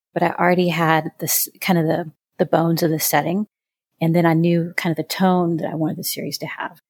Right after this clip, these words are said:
So after that, it was just like creating the characters. And, and a lot of that was just sort of, sp-, I would take the characters that I'd read about and kind of think, "Okay,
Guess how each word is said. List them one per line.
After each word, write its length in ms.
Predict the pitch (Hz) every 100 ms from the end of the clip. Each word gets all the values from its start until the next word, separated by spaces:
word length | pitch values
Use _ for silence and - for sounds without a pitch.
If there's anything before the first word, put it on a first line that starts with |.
| _ _ _
So 540 | - 185 165 160 175 -
after 260 | 185 180 175
that, 180 | 190 185
it 60 |
was 100 | 156
just 160 | 165 151
like 180 | 156 -
creating 300 | 170 151 -
the 60 |
characters. 680 | - 190 180 170 170 160 151
And, 200 | 151 151 _ _ _ _ _
and 120 | 196 175
a 40 |
lot 220 | 180 190
of 100 | 180
that 220 | 151 147
was 340 | 165 151 - -
just 320 | - 170 - - _ _ _ _ _ -
sort 220 | - 196
of, 180 | 160 -
sp-, 240 | - - _ _ -
I 100 | 196
would 120 | 185
take 240 | 190 190
the 80 | -
characters 420 | 165 180 - 165
that 80 | 165
I'd 140 | 160 160
read 240 | 170 170
about 580 | 156 156 151 - - - _ _ -
and 140 | 170
kind 200 | - 165
of 120 | 156 _ _ _ _
think, 200 | - 170
"Okay, 460 | - 180 156 151 147